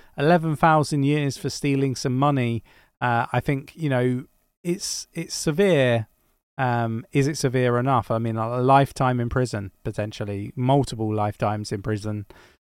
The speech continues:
Uh, yeah, as long as that's what actually transpires, I think that this is a suitable punishment. And I, I think it's a sort of punishment that puts people off being a bad actor. Uh, with that said, you know, um,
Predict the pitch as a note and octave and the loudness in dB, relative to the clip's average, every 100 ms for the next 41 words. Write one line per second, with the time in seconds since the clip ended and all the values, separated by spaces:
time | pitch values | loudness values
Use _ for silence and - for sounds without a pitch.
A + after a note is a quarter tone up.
0 | _ A#2+ A2 A2 C3+ E3+ B2+ A2+ A#2 C#3 | _ -2 0 -2 2 2 4 2 2 2
1 | B2 - - B2+ - - B2+ B2 B2+ B2 | 2 -4 -2 -2 -2 -2 -2 -2 -4 -6
2 | A2 A2+ A2 - B2+ A#2 A2 - - _ | -2 -4 -4 0 2 2 -2 -8 -20 _
3 | B2+ A#2+ C3+ C#3 C3+ B2+ C#3 A#2 A#2 - | -2 -2 -4 -6 -4 -2 -2 -2 -2 0
4 | C#3+ C3+ B2+ B2+ B2+ A#2+ - G#2+ - - | 0 0 -2 0 0 -2 -6 -8 -10 -20
5 | _ - B2+ C3 C3 D#3+ C#3+ C#3 - - | _ -4 0 0 0 -2 -2 -4 -4 0
6 | D3 C#3 C#3 B2+ A#2 B2 B2 B2 - C#3+ | 0 2 2 2 0 -4 -6 -4 -2 -2
7 | - C3 A#2 B2+ B2+ A#2 - - _ _ | 0 -2 0 4 4 4 0 -16 _ _
8 | C3+ B2 A#2+ B2+ A#2+ C3+ C3 - G#2+ G2 | 0 0 2 2 2 0 -2 -4 -6 -6
9 | - - _ B2 B2 - - D#3+ F#3 - | -14 -20 _ -2 -2 -6 -10 2 4 4
10 | D#3 - E3+ C#3 B2 C3 B2+ B2+ B2+ B2 | 2 2 4 4 2 -2 0 2 2 2
11 | A#2+ A#2+ A#2+ A2+ A2+ A2 A#2+ | 2 0 -2 -4 -6 -10 -12